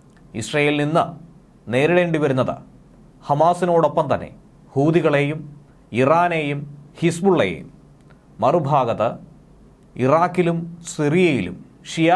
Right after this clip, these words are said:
മിലിഷ്യസിനെയും ഒക്കെ തന്നെ നേരിടേണ്ട ഒരു സാഹചര്യമാണ് ഉണ്ടായിക്കൊണ്ടിരിക്കുന്നത്. വെസ്റ്റ് ബാങ്കിലും സമാനമായ സാഹചര്യം ഉണ്ടായിക്കൊണ്ടിരിക്കുന്നു. ഇതിനെ എങ്ങനെ മറികടക്കുമെന്ന കാര്യമാണ്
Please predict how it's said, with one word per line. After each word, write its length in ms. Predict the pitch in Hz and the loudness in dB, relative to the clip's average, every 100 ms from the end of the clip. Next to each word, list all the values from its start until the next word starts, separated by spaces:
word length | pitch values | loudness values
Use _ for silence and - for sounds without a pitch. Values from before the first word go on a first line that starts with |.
| 185 | 2
മിലിഷ്യസിനെയും 840 | 180 175 165 160 156 147 147 147 - | -2 -2 -4 -2 -4 -4 -6 -12 -10
ഒക്കെ 220 | - 170 160 | -4 -2 -2
തന്നെ 160 | 143 131 - | -4 -6 -8
നേരിടേണ്ട 420 | 120 135 147 139 131 | -4 -2 -2 -2 -2
ഒരു 120 | 131 | -4
സാഹചര്യമാണ് 840 | 131 120 139 131 127 113 110 - 107 | -2 -2 -2 -2 0 -2 -4 -6 -4
ഉണ്ടായിക്കൊണ്ടിരിക്കുന്നത്. 920 | 101 107 104 104 92 90 92 90 - - - - - - - - - | -2 -2 -2 -6 -6 -8 -10 -12 -18 -20 -20 -20 -20 -20 -20 -16 -6
വെസ്റ്റ് 240 | 117 160 | -6 0
ബാങ്കിലും 320 | 156 156 156 156 | 0 2 -4 -4
സമാനമായ 580 | 147 151 156 147 139 | 0 0 2 0 0
സാഹചര്യം 580 | 139 143 135 123 127 120 117 | 0 0 0 0 -2 -2 -6
ഉണ്ടായിക്കൊണ്ടിരിക്കുന്നു. 920 | 107 104 110 107 110 95 87 87 87 - - - - - - - - | -6 -2 -2 -2 -6 -6 -10 -12 -16 -20 -20 -20 -20 -20 -20 -20 -8
ഇതിനെ 260 | 139 185 180 160 | -2 0 2 2
എങ്ങനെ 380 | 170 202 190 185 135 | 2 2 2 -2 -2
മറികടക്കുമെന്ന 720 | 139 156 165 170 160 151 147 139 | 0 0 2 2 0 -2 -2 0
കാര്യമാണ് 580 | 127 131 123 110 107 | 0 0 0 0 0